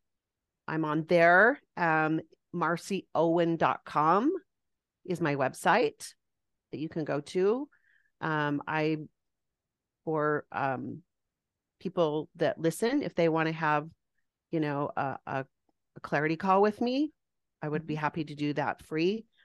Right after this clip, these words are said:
Speaker 1: for them. They can just go on there and sign up. Um, I'm on Instagram, marcy dot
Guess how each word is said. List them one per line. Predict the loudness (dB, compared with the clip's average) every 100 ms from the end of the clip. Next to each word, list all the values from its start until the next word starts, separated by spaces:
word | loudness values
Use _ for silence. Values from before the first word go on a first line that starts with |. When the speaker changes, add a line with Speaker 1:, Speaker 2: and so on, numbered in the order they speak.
| _
Speaker 1:
for | -6 0
them. | 2 2 0 _ _ _ _ -8
They | -6
can | -4 -4
just | -4
go | -2
on | -2 0 -2 -2
there | -2 0
and | -2
sign | -2 -4 0
up. | -2 -2 _ _ _
Um, | -2 -2 0 -4 -6 _ _ _ _ _ -2
I'm | -2 0
on | -2 -2 -2 -2
Instagram, | -2 -2 0 4 6 4 0 0
marcy | 2 2 0 -6
dot | -4 4 6 6